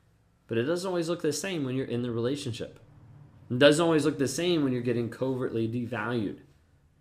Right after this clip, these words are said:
And so oftentimes you'll have a therapist that doesn't understand it and oftentimes will side with the wrong side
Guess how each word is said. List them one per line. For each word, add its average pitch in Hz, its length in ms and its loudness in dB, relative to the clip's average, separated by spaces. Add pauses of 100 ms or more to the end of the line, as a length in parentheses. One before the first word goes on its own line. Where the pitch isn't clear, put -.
(480)
And 113 100 -10
so 120 120 0
oftentimes 135 540 0
you'll 117 100 -2
have 143 280 -2
a 131 60 -2
therapist 131 520 -2
that 101 160 -6
doesn't 123 280 0
understand 113 640 -2
it - 220 -4 (180)
and 127 120 -2
oftentimes 123 580 -2
will 117 180 2
side 131 600 -2
with 107 180 -6
the 123 100 -2
wrong 107 320 -2
side 147 420 -10